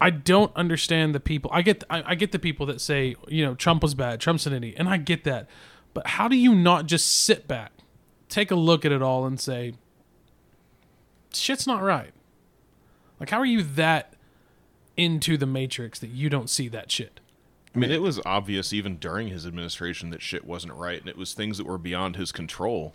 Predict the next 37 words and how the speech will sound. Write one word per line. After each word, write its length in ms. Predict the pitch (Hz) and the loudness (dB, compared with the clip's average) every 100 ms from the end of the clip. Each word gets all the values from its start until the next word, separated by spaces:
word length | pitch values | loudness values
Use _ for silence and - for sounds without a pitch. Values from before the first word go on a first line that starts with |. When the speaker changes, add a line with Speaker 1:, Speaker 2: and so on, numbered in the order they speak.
| - | -10
Speaker 2:
Like, 140 | 85 - | -10 -6
so 80 | |
you 100 | 104 | -4
can 100 | 101 | -4
see, 120 | 92 113 | -2 0
like, 140 | 92 | 0
how 120 | 110 | 0
there 140 | 104 98 | 0 -2
was 160 | 90 | -2
this, 180 | 98 - | -6 -4
this 220 | 104 98 | -4 -2
agenda. 460 | 87 78 95 110 87 | -6 -4 -2 -2 -2
The 100 | 87 | -4
Republicans 540 | 87 101 98 98 92 | -4 -4 -6 -6 -6
had 180 | 101 90 | -6 -6
the 80 | 92 | -6
majority 500 | 85 80 90 98 95 | -6 -4 -2 -2 -4
in 140 | 85 | -6
Congress. 420 | - 90 101 95 - | -6 -6 -4 -4 -4
They 60 | |
had 140 | 92 85 | -6 -4
both 220 | 98 - | -6 -4
houses 420 | 92 98 98 87 | -4 -4 -4 -6
in 80 | 90 | -6
the 60 | |
White 260 | 85 90 98 | -4 -4 -4
House 200 | 85 90 | -6 -8
for 140 | - | -10
the 100 | - | -16
first 300 | - 95 90 | -8 -8 -6
two 100 | - 90 | -4 -4
years, 340 | 87 104 87 | -2 -4 -4
and 80 | 87 | -6
yet 160 | 92 | -6
nothing 420 | 87 87 92 98 87 | -6 -4 -4 -4 -4
got 240 | 85 - | -6 -4
done. 300 | 90 95 | -6 -8